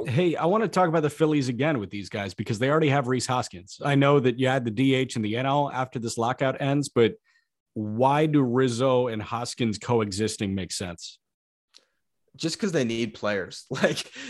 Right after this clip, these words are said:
Speaker 2: you know, I mean, they just need competent major league hitters. And I, I think, again, like, Rizzo's the guy that could fall into a nice little price range for him.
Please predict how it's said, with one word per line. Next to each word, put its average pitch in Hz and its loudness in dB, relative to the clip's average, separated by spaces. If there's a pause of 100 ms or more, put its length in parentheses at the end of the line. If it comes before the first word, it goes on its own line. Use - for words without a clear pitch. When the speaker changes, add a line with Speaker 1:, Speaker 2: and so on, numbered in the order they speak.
(360)
Speaker 2:
you 165 -2
know, 160 4
I 208 6
mean, 170 2
they 165 0
just 185 -4
need 156 -2 (280)
competent 160 -4
major 143 -2
league 143 -2
hitters. 120 0 (160)
And 127 -2 (160)
I, 120 -4
I 147 -2
think, 147 -6
again, 135 0
like, 120 0
Rizzo's 127 -2
the - -10
guy 120 2
that 117 0
could 107 -8
fall 117 -2
into 110 -6
a 110 -2
nice 107 -4
little 98 -6
price 139 -2
range 131 -4
for 131 0
him. 120 -2